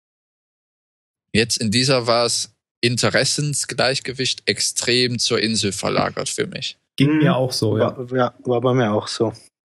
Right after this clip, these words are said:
Speaker 1: Und dementsprechend waren die Flashbacks für mich, ja, Gott, okay, können wir, können wir auch sein lassen.
Speaker 3: Ja, man hat halt irgendwie viel zu schnell schon begriffen, was sie einem da erzählen wollten.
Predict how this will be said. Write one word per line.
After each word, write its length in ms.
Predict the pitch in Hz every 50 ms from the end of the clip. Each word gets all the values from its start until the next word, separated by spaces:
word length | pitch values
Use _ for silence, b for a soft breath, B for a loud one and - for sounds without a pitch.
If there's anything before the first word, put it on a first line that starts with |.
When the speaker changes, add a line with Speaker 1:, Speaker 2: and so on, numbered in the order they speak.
| _ _ _ _ _ _ _ _ _ -
Speaker 1:
Und 120 | 110 98
dementsprechend 800 | 120 117 120 120 117 113 - - - 127 117 - - 123 107 -
waren 180 | 107 110 113
die 60 | 107 110
Flashbacks 580 | - - 113 110 - - - 117 113 - -
für 140 | - - 107
mich, 200 | 107 110 104 -
ja, 280 | 95 92 98 98 98 95 - _ _ _
Gott, 160 | - 104 101 - - _ _ _
okay, 460 | - 101 - - 104 101 101 104 101 - _ _ _ _ _ _ _ _ _ _ _ _ -
können 200 | - 113 110 107
wir, 260 | 107 104 104 82 -
können 220 | - - 113 113
wir 100 | 110 92
auch 100 | 87 95
sein 320 | - - 98 92 98 101 98
lassen. 340 | 87 85 - - - 107 - - B B B B B B
Speaker 3:
Ja, 240 | 113 113 123 127 127
man 160 | 135 127 127
hat 120 | 131 -
halt 160 | 135 131 127
irgendwie 520 | 143 147 135 139 139 135 135 135 131 139 131 - - - _ _ _ _ _ _ _ _ _ _ _ - -
viel 600 | - - - - - - - 147 147 143 147 139
zu 200 | - - - 135
schnell 340 | - - 139 127 127 131 123
schon 200 | - 131 127 120
begriffen, 480 | 117 117 - - 139 131 - 143 123
was 180 | 120 120 117 -
sie 80 | 127
einem 260 | 117 117 117 117 117 113
da 120 | 113 110
erzählen 500 | 110 107 110 - 131 131 135 139 135 127
wollten. 600 | 131 135 131 131 131 - 139 131 131 127 120 127